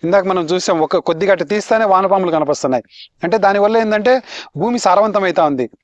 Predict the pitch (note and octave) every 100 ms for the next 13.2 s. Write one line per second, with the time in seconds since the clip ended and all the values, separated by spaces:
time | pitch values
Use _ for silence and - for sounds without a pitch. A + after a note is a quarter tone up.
0 | _ - - G3+ G#3+ A3+ G#3+ G3 E3+ -
1 | D4 F#3+ - - - _ F3 F3+ G3 G#3
2 | F3 D#3+ E3+ D#3 C3+ - - - F3 A3
3 | G#3+ G#3 G3+ G#3 G3+ F3 _ _ F#3+ -
4 | E3 E3 D#3 C#3+ D#3+ C3+ D#3 C#3 D3+ D3+
5 | D3 C3 - _ _ C#3 G3+ G#3 G#3 G3
6 | F#3+ G3 G3 - _ _ _ _ A3 A3+
7 | F3 G3 A3 G#3 F#3 E3 G3+ F3+ F#3 C#3+
8 | G3+ G#3+ G#3+ F3 - - - G3+ - A#3
9 | B3+ A#3 A#3+ F#3+ G3+ F#3 F#3+ - - F3
10 | G3 A#3+ A3+ A3 F3 F#3+ G3+ F3 D#3+ C3+
11 | A2+ _ _ _ _ F3+ G#3 A3+ G#3 F#3
12 | D#3 F#3 A3+ A3+ A3 A3+ A3+ G3 E3 D3
13 | E3